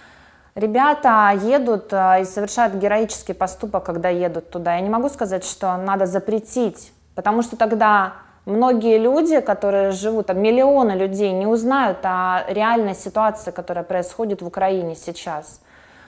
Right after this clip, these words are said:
Но я не хочу смертей. А,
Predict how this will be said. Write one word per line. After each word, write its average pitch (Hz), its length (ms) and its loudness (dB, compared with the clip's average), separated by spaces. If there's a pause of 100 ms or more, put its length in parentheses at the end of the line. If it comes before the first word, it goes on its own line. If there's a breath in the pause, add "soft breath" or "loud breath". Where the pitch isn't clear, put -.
(120)
Но 214 380 0
я 214 260 2
не 208 120 0
хочу 202 340 -4
смертей. 190 840 -4 (220)
А, 170 440 -8